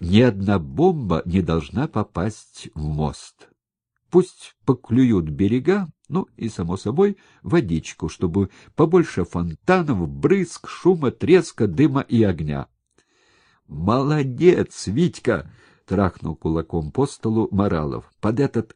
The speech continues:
атас можно орать, давать нелепые команды, одних посылать туда, других сюда, а тем временем вывести систему из строя". "А что?" —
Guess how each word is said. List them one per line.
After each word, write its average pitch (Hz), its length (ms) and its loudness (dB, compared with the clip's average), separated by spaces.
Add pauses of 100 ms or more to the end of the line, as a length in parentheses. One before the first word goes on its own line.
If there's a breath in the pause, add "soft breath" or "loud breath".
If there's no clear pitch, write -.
(140)
атас 143 560 -4
можно 110 340 -4
орать, 113 600 -2
давать 113 340 -2
нелепые 107 500 2
команды, 120 640 -4 (320 loud breath)
одних 117 340 0
посылать 117 480 -2
туда, 120 300 2
других 98 420 0
сюда, 143 400 0 (220 loud breath)
а 120 100 4
тем 120 300 -2
временем 131 520 0
вывести 147 500 -2
систему 135 580 -4
из 135 160 -4
строя". 85 560 2 (800)
"А 92 180 -6
что?" — - 640 -10